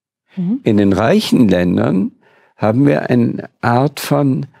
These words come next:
Speaker 2: Abfall, äh, vor allem bei den klassischen, äh, Industrien.
Speaker 1: Und darf
Speaker 2: Das
Speaker 1: man das positiv sehen? Darf man da sagen, wenn es da einen Abfall gibt, es gibt ein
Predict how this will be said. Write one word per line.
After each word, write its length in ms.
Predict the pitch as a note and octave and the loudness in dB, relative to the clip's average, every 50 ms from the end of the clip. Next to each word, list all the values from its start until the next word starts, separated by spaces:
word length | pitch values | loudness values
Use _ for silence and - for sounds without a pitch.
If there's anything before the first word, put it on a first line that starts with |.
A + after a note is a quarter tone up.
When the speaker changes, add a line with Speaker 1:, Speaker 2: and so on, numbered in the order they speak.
| _ _ _ _ _ _ | _ _ _ _ _ _
Speaker 2:
Abfall, 960 | - - G3 F#3 _ - - - - - - - - A2 F2+ D#2+ - - - - - _ _ _ _ _ _ _ _ _ _ _ _ _ _ _ _ - - | -8 -8 -8 -8 _ -10 -8 -8 -8 -8 -6 -4 -2 0 0 0 -2 -4 -6 -10 -12 _ _ _ _ _ _ _ _ _ _ _ _ _ _ _ _ -16 -10
äh, 280 | - F#3+ A#2 - G#1 G#2+ | -6 -4 -4 -4 -4 -6
vor 220 | A2 - - A2 | -6 -6 -6 -4
allem 160 | F#2 A#2+ A2+ | -2 0 0
bei 120 | G#2+ A#2 G#2+ | 0 0 0
den 220 | G2+ G#2 G2+ - | 0 0 -2 -4
klassischen, 1000 | - - A#2 A#2 C3+ - - C#3 B2+ A#2 - - B2 A#2 A#2 A2+ G#2+ G#2 G2+ G2 - | -4 -2 -2 -2 0 0 0 0 0 -2 -2 -2 0 2 2 2 0 0 -2 -2 -4
äh, 260 | - A#2 A#2 - - - | -6 -6 -6 -6 -6 -4
Industrien. 800 | B2 A2 G#2 A2+ A2+ - - - F3+ G#3+ E3+ G2+ F2+ - - _ _ _ _ _ _ _ _ _ _ _ _ _ - - | -2 -2 0 -2 -2 -2 -2 0 0 2 0 0 -2 -6 -16 _ _ _ _ _ _ _ _ _ _ _ _ _ -6 -4
Speaker 1:
Und 140 | F#3 E3+ F#3 | -2 0 0
darf 100 | F3+ G3 | 0 0
Speaker 2:
Das 100 | - - | 0 0
Speaker 1:
man 120 | A3+ G#3+ F#3+ | 0 2 2
das 160 | F3+ E3+ - | 0 -2 -4
positiv 760 | - - - - D3 D3+ E3 F#3+ G#3+ G#3 - - C4 C4 - | -8 -10 -6 -2 0 2 2 2 2 0 0 -2 -2 -2 -2
sehen? 340 | - - C#4+ C#4 C#4+ C#4+ A#3 | -2 -2 0 0 2 2 2
Darf 200 | F#3 F#3+ G3+ - | 0 0 -2 -2
man 180 | G#3+ G#3+ G3+ | -2 0 0
da 140 | F3+ F3+ F#3 | 0 0 0
sagen, 440 | E3+ E3 F3 F3 F#3+ G#3 G#3+ A3+ A3 | 2 2 0 0 0 0 0 0 0
wenn 140 | G3 F#3+ F#3+ | 2 2 2
es 120 | G3 F#3+ | 0 0
da 120 | - F#3 F3 | -2 -2 -2
einen 140 | F3+ F#3 | -2 -2
Abfall 340 | - - G3+ - - A3 G#3 | -4 -4 -6 -4 -2 -2 0
gibt, 200 | F3 G#3+ F#3 - | 0 -2 -2 -2
es 140 | - F3+ - | -2 -2 -2
gibt 260 | - G3+ - - - | -2 -4 -4 -2 -2
ein 220 | G#3 F#3 F#3 F#3 | 0 2 2 0